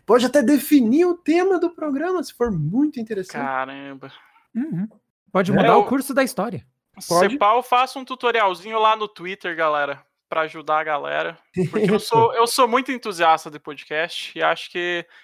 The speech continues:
Speaker 2: merecemos a participação do nosso público aqui nessa nova plataforma.
Speaker 1: Inclusive, se vocês puderem deixar mais feedback, é sempre bem-vindo. O Adrena Livre, agora que deu uma semana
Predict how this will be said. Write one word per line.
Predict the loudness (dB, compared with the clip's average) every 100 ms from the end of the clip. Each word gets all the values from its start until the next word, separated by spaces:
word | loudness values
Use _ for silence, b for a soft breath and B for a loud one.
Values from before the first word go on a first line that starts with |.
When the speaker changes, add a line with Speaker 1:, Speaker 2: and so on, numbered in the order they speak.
| b 0
Speaker 2:
merecemos | 4 4 2 0 0 2
a | 0
participação | 2 0 0 -2 0 2 0 -6
do |
nosso | -4 -8 -8 _
público | -10 -10 -14 -18 -20 -10
aqui | -8 -8 -8
nessa | -8 -2 0
nova | 4 4 4
plataforma. | 2 0 2 -2 -6 -14 -18 _ _ _ _ -4
Speaker 1:
Inclusive, | 6 6 8 4 4 2
se | 0
vocês | 2 0
puderem | 2 4 4 4
deixar | 2 0 0
mais | 2 0 0
feedback, | -4 -2 4 4 4
é | 0
sempre | 0 -2 0
bem-vindo. | 0 0 0 0 2 0 0
O | 0 2 4
Adrena | 4 4 4 4
Livre, | 4 4 4
agora | 6 4 4
que | 2
deu | 2 4
uma | 2
semana | 0 -2 0 2 4 4 2 -4